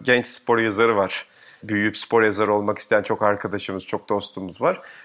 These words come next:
E, Atan çok güzel bir mesaj verdi onlara. Yazı küser dedi. Bisiklete binmek gibi aslında. Yani hatırlanabilir ama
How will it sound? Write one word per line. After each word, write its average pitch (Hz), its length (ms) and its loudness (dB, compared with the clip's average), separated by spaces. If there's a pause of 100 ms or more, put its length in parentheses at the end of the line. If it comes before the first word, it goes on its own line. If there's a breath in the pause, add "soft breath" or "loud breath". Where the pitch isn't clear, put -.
(120)
E, - 120 -4
Atan 127 300 4
çok 135 180 0
güzel 127 240 6
bir 131 40 4
mesaj 120 380 4
verdi 92 240 4
onlara. 92 240 -2
Yazı 98 260 0
küser - 460 4
dedi. 107 400 2
Bisiklete 156 420 2
binmek 131 320 4
gibi 113 300 2 (360)
aslında. 104 360 2
Yani 104 200 2
hatırlanabilir 135 760 2
ama 160 400 2